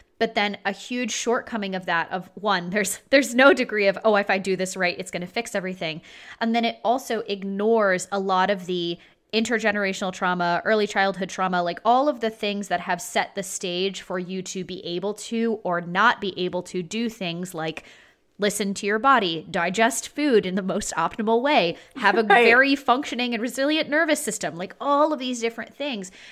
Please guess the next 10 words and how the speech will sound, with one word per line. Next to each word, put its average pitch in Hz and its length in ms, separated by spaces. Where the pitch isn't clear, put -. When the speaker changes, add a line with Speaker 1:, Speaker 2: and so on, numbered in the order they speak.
Speaker 1:
And 220 140
if 226 180
we're 220 380
not 226 720
going 220 400
to 208 260
the 185 320
extreme 208 800
individual 185 800
level 196 500